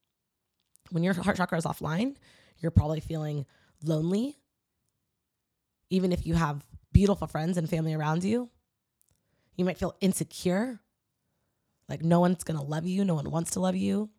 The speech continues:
Your boss doesn't think you're good enough. Your partner doesn't actually wanna be with you. You might feel angry, right?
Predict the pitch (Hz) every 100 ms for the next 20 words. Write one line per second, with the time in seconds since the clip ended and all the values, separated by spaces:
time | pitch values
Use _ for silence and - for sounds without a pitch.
0 | - 156 165 156 180 156 165 156 147 175
1 | 180 190 - 147 - - 156 151 156 151
2 | - 143 147 147 147 190 190 185 190 202
3 | - _ _ _ _ _ _ _ _ _
4 | _ _ _ - 185 - 170 - - 165
5 | 165 175 220 233 233 _ _ _ _ _
6 | _ _ _ _ _ _ _ _ _ 147
7 | 147 190